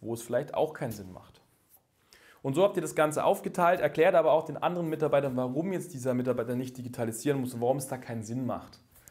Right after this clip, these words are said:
Der wichtigste oder der schlimmste Fehler ist, dass ihr das nicht begründet. Also gebt hier lieber zu viel Information statt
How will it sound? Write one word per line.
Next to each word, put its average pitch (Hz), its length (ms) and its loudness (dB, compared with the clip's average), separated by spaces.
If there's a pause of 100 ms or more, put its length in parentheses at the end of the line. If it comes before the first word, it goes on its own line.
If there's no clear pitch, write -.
(360)
Der 127 100 2
wichtigste 190 400 -2 (140)
oder 143 100 2
der 127 120 0
schlimmste 185 380 -4
Fehler 160 240 2
ist, 160 140 0
dass 143 140 -2
ihr 131 40 -6
das 123 160 -4
nicht 147 280 -6
begründet. 123 560 -6 (640)
Also 123 180 -2
gebt 151 220 -6
hier 156 180 -2
lieber 165 400 0
zu 143 140 -10
viel 175 180 -8
Information 143 680 -4
statt - 260 -8